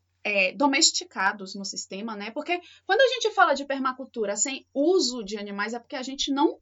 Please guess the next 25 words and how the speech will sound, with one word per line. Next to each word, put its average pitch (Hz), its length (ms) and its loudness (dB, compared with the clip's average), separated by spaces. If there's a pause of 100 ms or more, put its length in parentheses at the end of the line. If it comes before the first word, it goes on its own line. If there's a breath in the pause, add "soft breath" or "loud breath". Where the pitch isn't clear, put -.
usa 311 440 -2
os 311 140 -8
animais. 262 720 -2 (240)
Não 247 180 -4
é 302 80 -4
que 392 100 -10
os 359 100 -8
animais 370 360 -4
não 285 160 -2
estejam 294 400 -6
presentes. 277 800 -10 (240)
A 247 120 0
gente 277 260 -4
só 294 200 0
não 302 200 4
controla 302 640 0
os 320 100 -6
animais. 339 720 -6 (440)
Ah, - 140 -16
quer 269 160 -4
dizer, 220 240 -10
não, 269 280 -6 (100)
a, - 260 6
a 277 80 4
gente, 277 440 -4